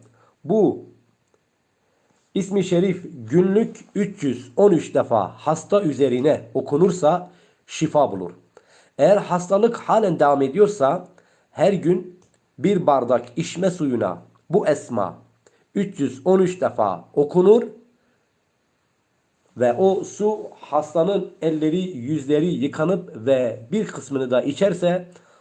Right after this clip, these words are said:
Allah'ın izniyle şifaya kavuşur. Bu ismi şerifin hatemini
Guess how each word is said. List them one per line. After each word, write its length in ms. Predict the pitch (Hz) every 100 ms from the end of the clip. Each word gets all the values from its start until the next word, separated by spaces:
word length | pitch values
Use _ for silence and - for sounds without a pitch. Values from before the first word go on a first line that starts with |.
| -
Allah'ın 340 | 165 165 147 143
izniyle 640 | 120 127 170 139 170 175
şifaya 420 | - 165 127 143 -
kavuşur. 420 | 131 120 120 98 - _ _ _ _ _ _ _ _ - _ _ _ 120
Bu 180 | 147
ismi 440 | 247 - 202 190 151
şerifin 520 | - 180 190 214 240
hatemini 920 | 170 147 156 - 175 175 196 160 -